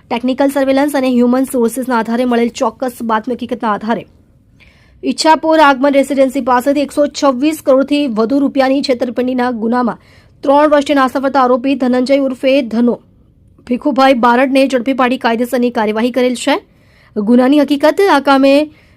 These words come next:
શુકુલ group of companies-ની શુકુલ વેલ્થ એડવાઇઝરી અને શુકુલ વેલ્થ ક્રિએટર એલ એલ પી કંપનીના અધ્યક્ષ પ્રોપ્રાઇટર પ્રદીપ શુક્લા ઉર્ફે મુન્ના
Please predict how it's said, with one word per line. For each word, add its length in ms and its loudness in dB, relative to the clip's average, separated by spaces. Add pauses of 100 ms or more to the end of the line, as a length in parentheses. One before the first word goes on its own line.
શુકુલ 400 2
group 260 2
of 220 2
companies-ની 640 2
શુકુલ 440 0
વેલ્થ 300 2
એડવાઇઝરી 560 2 (440)
અને 200 2
શુકુલ 480 2 (160)
વેલ્થ 380 2
ક્રિએટર 520 2 (120)
એલ 220 2
એલ 60 0
પી 180 -2
કંપનીના 440 0
અધ્યક્ષ 340 0 (180)
પ્રોપ્રાઇટર 720 0 (640)
પ્રદીપ 360 2
શુક્લા 380 2
ઉર્ફે 300 2 (220)
મુન્ના 400 4